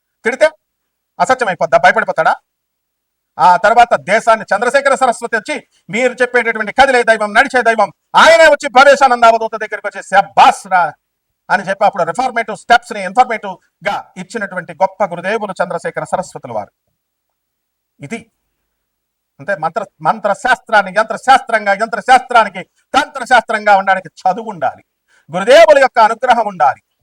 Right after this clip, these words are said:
నోటికొచ్చినట్టు చెప్తే అయిపోద్దా? మంత్రాలు చేసేస్తాం, తంత్రాలు చేసేస్తాం, ఆ తర్వాత మరుగుమందు పెట్టేస్తాం, తర్వాత చేతబళ్ళు తీసేస్తాం.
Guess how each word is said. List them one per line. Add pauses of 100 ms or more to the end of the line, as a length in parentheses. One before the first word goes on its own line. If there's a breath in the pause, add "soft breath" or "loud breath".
(640)
నోటికొచ్చినట్టు
చెప్తే
అయిపోద్దా? (120)
మంత్రాలు
చేసేస్తాం, (260)
తంత్రాలు
చేసేస్తాం, (960)
ఆ
తర్వాత
మరుగుమందు
పెట్టేస్తాం, (640)
తర్వాత
చేతబళ్ళు
తీసేస్తాం.